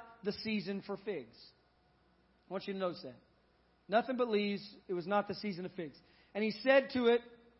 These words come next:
"May no one ever eat fruit from you again."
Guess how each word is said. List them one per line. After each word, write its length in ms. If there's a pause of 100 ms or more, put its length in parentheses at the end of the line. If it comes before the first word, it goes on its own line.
(460)
"May 200
no 300
one 280 (120)
ever 380
eat 260 (120)
fruit 300 (260)
from 280
you 340
again." 480